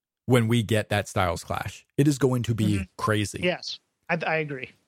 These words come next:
Speaker 1: Yeah, I, I think Roman Reigns wins the title here, whether he goes on to John Cena, 'cause I, I,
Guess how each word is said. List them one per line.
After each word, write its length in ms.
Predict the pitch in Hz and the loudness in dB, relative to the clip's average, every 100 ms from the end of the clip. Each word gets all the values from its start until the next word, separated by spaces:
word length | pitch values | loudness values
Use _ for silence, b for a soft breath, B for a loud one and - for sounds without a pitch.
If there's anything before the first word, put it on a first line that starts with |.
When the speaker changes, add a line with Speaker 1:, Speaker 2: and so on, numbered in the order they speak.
| _ _ | _ _
Speaker 1:
Yeah, 220 | 107 92 | -2 0
I, 240 | 110 139 139 | 4 4 4
I 80 | 139 | 0
think 180 | 160 156 | -2 2
Roman 280 | 165 160 147 | 2 2 2
Reigns 260 | 139 135 | 0 0
wins 140 | 131 127 | -2 -2
the 100 | 120 | -2
title 300 | 107 101 92 | 0 0 0
here, 180 | 104 104 | 0 2
whether 220 | 107 117 | 2 2
he 80 | 110 | 2
goes 220 | 117 110 | 2 2
on 120 | 113 | -2
to 60 | 104 | -2
John 260 | 113 110 | -2 -2
Cena, 500 | 107 - 107 107 104 - | -2 -4 -2 0 0 -2
'cause 100 | 110 | -4
I, 80 | |
I, 100 | 123 | -4